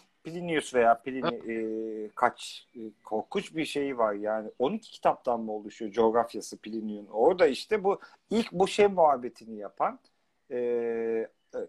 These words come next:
Speaker 1: nedir? Strabo'nun, coğrafyacı Strabo'dan işte bu hani,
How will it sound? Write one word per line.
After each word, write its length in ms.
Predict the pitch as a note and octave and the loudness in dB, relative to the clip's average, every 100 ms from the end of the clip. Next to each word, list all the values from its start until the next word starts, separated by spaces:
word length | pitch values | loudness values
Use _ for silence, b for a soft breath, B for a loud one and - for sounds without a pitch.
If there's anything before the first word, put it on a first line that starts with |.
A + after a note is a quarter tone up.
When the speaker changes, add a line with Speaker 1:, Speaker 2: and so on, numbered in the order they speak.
| - | -10
Speaker 1:
nedir? 300 | B2 A#2 G#2+ _ b b - | -8 -8 -10 _ b b -12
Strabo'nun, 800 | - - - F3 F#3+ E3+ A#2 F#2+ _ _ _ _ _ _ G#2 | -10 -8 4 4 6 4 2 -12 _ _ _ _ _ _ -4
coğrafyacı 540 | A#2+ C3+ D3 B2 A#2+ | -2 0 -2 -6 -16
Strabo'dan 680 | - - D3 C3+ A#2+ A#2+ - _ _ | -18 -10 -8 -4 -4 -4 -6 _ _
işte 260 | - C3 B2 | -16 -12 -10
bu 120 | A#2+ | -6
hani, 280 | C3+ C#3 | -6 -8